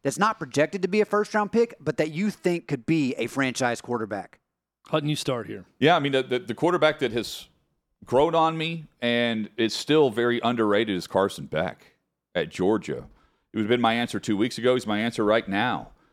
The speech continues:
Speaker 3: Um, throws all but, what, s-, uh, completes every pass but six against Tennessee.
Speaker 2: He's getting better and better.
Speaker 3: Better and better and better. And he's thrown for at least two hundred fifty yards in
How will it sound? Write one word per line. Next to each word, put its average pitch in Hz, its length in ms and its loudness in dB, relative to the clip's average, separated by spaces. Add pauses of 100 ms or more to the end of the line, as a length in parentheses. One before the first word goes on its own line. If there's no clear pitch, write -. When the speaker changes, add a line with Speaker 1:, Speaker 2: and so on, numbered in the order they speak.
(240)
Speaker 3:
Um, 95 460 0 (1160)
throws 123 260 2
all 127 200 4
but, 107 180 -4
what, 101 200 0
s-, - 240 -10
uh, 95 120 -2 (420)
completes 123 300 -2
every 127 180 2
pass 117 300 0
but - 140 -10
six - 360 -2
against 117 260 -6
Tennessee. 85 540 -4 (140)
Speaker 2:
He's 139 180 -2
getting 151 240 0
better 139 260 -2
and 117 140 -6
better. 110 220 -6
Speaker 3:
Better 110 500 4
and 104 140 -2
better 117 260 4
and 104 160 -2
better. 117 180 2 (380)
And 135 320 0 (220)
he's 131 200 -2
thrown 165 200 4
for 156 100 -2
at 139 60 0
least 139 180 -2
two 156 60 -2
hundred 143 140 0
fifty - 260 -4
yards 120 320 2
in 110 80 -6